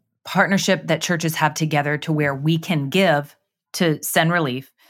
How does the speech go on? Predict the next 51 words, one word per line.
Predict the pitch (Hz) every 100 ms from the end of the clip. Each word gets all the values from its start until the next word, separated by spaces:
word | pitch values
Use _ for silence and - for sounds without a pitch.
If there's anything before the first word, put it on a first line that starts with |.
| _ _ -
and | 175 160 147 -
then | 156 147 139
they | 131 156
can | 160 160
go | 143 139
out | 131 131 127 -
and | - 139
do | 147
the | 139
work | 135 131 131
that | - 156
they're | 139 131
equipped | - - -
to | 135
do | 127 123 139 139 _ -
to | -
meet | 135 123 -
some | 135
of | 131
these | 110 -
needs. | - 107 - - _ _ _ -
We | 190 262
have | 262 -
several | - 170 190 185
other | 180 170 180
pieces | 185 175 180
on | 160 156
our | 147
site | - 143 147
that | 160
I | 151
would | 147
encourage | 143 - 165 143
you | 156
to | 135
look | 139 139
at. | 123 123 -
Uh, | 147
one | - - 156 175 175
of | 165
them | 160 147
is | 147
by | 147 143 143
our | 139
colleague, | - 151 135 135 -
Alex | 156 139 -
Ward, | 160 147 143
and | 139
it's | 131 -
also | - 170 165 180
about | 147 135 131 -